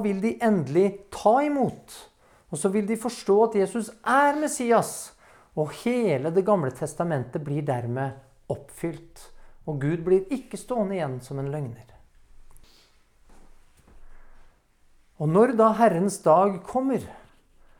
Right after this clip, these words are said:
så er det altså Jesus selv som redder landet fra ødeleggelse, og som samtidig berger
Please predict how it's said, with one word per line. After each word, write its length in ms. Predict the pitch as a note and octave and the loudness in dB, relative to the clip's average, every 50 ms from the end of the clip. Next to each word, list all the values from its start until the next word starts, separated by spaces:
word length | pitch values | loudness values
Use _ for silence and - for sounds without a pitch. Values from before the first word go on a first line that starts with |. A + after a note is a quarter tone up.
| _ _ _ _ - | _ _ _ _ -14
så 220 | - - F3 G3+ G#3 | -4 0 0 0 2
er 240 | F#3 D3+ C#3+ D3+ | 0 -2 -2 -2
det 120 | - - - | -2 -2 -4
altså 240 | D3+ - - F3 F#3+ | -4 -2 -2 -2 -2
Jesus 580 | F3 C#3+ C3+ C3+ C#3 C3+ C#3 - - A3 G#3+ - | -2 0 0 0 0 -2 -4 -6 -8 -8 -8 -8
selv 640 | - - - - - B3+ D4 D4+ B3+ D3+ A#2+ - - - - - - - - - - - - - | -8 -8 -6 -4 -4 -4 -4 -4 -6 -8 -10 -12 -16 -20 -20 -20 -20 -20 -20 -20 -20 -20 -20 -20
som 280 | - - F3+ F#3 G3 G3+ | -8 -4 0 2 2 2
redder 640 | G3 G#3 A3 A#3+ A#3+ F#3 D3+ B2+ B2 - G3 G3+ | 2 2 0 0 0 0 -2 -2 0 2 2 2
landet 560 | G#3 F#3 E3 C#3 C3 B2+ C3+ E3+ F#3+ F3 - - - - - - - _ _ _ _ _ - | 4 4 4 4 4 2 -2 -2 -2 -4 -6 -12 -18 -20 -20 -20 -20 _ _ _ _ _ -4
fra 160 | - F3+ F3 | -2 -2 -2
ødeleggelse, 640 | - G3+ D#3 - A2+ A#2+ A#2 A#2 A#2 A#2 - - A#2 - - - _ _ _ _ - - - _ _ _ _ _ _ _ _ _ _ _ _ _ _ - - - _ _ _ _ _ _ _ _ _ _ _ _ _ _ _ _ - _ _ _ | 0 -2 -2 -2 -4 -6 -10 -10 -12 -14 -16 -18 -18 -20 -20 -20 _ _ _ _ -20 -20 -20 _ _ _ _ _ _ _ _ _ _ _ _ _ _ -20 -20 -20 _ _ _ _ _ _ _ _ _ _ _ _ _ _ _ _ -20 _ _ _
og 80 | D3 | -10
som 140 | - - F3 | -8 -6 -6
samtidig 760 | F3 - - G#3+ G3 C#3 - - - C#3+ C3 D3+ F#3 G3+ G#3+ G3+ - - - _ - | -4 -4 -2 -2 -2 -4 -6 -8 -10 -8 -4 -2 -2 -2 -2 -4 -8 -14 -20 _ -16
berger 800 | C#3+ B2 - F3 G#3 G3+ F3+ D3 C3 B2 A#2+ D#3 F#3 G3 F#3+ | -10 -4 -2 -2 0 0 -2 -4 -4 -4 -2 -2 -2 -2 -2